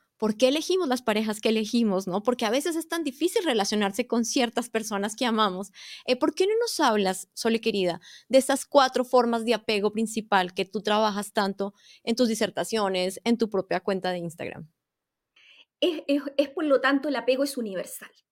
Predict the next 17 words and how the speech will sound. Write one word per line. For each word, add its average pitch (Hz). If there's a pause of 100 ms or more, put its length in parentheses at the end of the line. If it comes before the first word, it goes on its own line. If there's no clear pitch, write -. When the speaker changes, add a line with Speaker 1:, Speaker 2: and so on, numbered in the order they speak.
(460)
Speaker 2:
pero 247
la 240
calidad 208 (260)
del 285
apego 247
Speaker 1:
Sí. 214
Speaker 2:
varía 208 (300)
de 240
una 254
persona 214
a 202
otra 233
dependiendo 233
directamente 254
de 214
su 233
historia 339